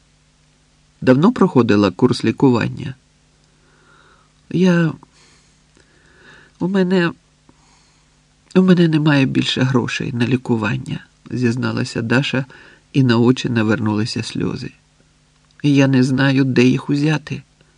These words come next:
"Безвихідних ситуацій не буває", відповіла їй Маргарита Іллівна. "Я ніколи не забуду цей вечір".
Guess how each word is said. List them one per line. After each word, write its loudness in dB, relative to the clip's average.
"Безвихідних 4
ситуацій 2
не 2
буває", 0
відповіла -2
їй -6
Маргарита -4
Іллівна. -8
"Я -4
ніколи -6
не -6
забуду -4
цей -4
вечір". -8